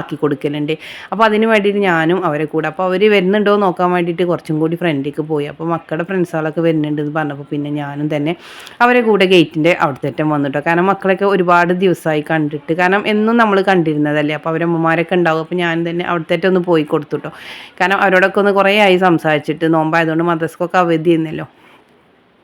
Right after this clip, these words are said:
അങ്ങനെ മക്കളെയൊക്കെ ആക്കിയിട്ട് പോരുന്ന വഴിക്ക് ദാ നമ്മുടെ തേങ്ങ ഇങ്ങനെ ചാടി തുടങ്ങുന്നുണ്ട്. വെയിലായതുകൊണ്ടേയിരിക്കും ചെ-, തേങ്ങ ഇങ്ങനെ എപ്പോഴും ഇങ്ങനെ ചാടി ഇരി-, ചാടി, ചാടുന്നുണ്ട് ട്ടോ. അപ്പോൾ ഞാനും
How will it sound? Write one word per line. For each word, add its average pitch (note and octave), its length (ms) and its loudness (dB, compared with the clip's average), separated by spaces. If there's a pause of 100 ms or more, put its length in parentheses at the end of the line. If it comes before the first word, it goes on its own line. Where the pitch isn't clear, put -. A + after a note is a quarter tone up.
(340)
അങ്ങനെ A3+ 260 4
മക്കളെയൊക്കെ F3 380 0
ആക്കിയിട്ട് D#3 360 -2
പോരുന്ന D3 320 2
വഴിക്ക് C#3+ 280 -4
ദാ D3 120 -2
നമ്മുടെ C#3+ 220 -2 (540)
തേങ്ങ G3 280 4
ഇങ്ങനെ G3+ 260 2
ചാടി D#3+ 300 0
തുടങ്ങുന്നുണ്ട്. D3+ 580 2
വെയിലായതുകൊണ്ടേയിരിക്കും D#3 800 2 (160)
ചെ-, D#3 160 -2 (120)
തേങ്ങ D3+ 340 0
ഇങ്ങനെ E3+ 220 4 (160)
എപ്പോഴും - 320 -2
ഇങ്ങനെ G3+ 260 0
ചാടി D#3+ 300 2
ഇരി-, D3+ 120 -6 (240)
ചാടി, E3 400 4 (160)
ചാടുന്നുണ്ട് D#3+ 540 2
ട്ടോ. C#3 100 -2
അപ്പോൾ E3+ 220 -2
ഞാനും D#3 280 -2